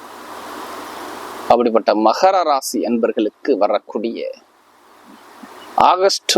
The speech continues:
மாசம் பதினேழாம் தேதிக்கு பிறகு என்ன மாற்றத்தை பார்க்க போறீங்க, இதை பத்தி தான் ஃபுல்லா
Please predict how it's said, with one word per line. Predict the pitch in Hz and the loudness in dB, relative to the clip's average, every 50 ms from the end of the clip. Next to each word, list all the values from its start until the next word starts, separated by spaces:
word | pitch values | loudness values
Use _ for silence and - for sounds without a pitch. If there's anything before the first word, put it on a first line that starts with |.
| 170 147 139 | 6 6 6
மாசம் | 131 123 113 - - - 160 170 _ _ _ _ - | 6 4 2 0 0 -2 -2 -4 _ _ _ _ 0
பதினேழாம் | 113 120 135 165 180 170 147 120 120 123 135 131 127 120 120 117 101 _ | 0 2 4 2 2 2 2 2 4 2 4 4 2 0 0 -2 -6 _
தேதிக்கு | 107 101 95 - _ _ - 208 - _ | -10 -10 -10 -10 _ _ -8 -8 -2 _
பிறகு | - 143 - 156 135 113 139 | 2 2 2 2 2 2 2
என்ன | 165 190 196 190 190 185 170 139 120 117 | 2 2 0 2 2 2 2 0 -2 0
மாற்றத்தை | 117 127 - _ - 143 123 _ - 123 120 _ _ | 0 0 -2 _ -6 -8 -6 _ -2 -2 -2 _ _
பார்க்க | 104 107 - - 117 - _ _ | 0 0 0 -2 -8 -8 _ _
போறீங்க, | - 110 104 104 101 104 85 69 101 | -6 -4 -4 -4 -6 -8 -10 -10 -2
இதை | 104 110 - | -2 -2 -2
பத்தி | - 104 _ - | -2 -8 _ -2
தான் | 117 107 _ | -2 -2 _
ஃபுல்லா | _ 117 110 107 | _ 2 2 2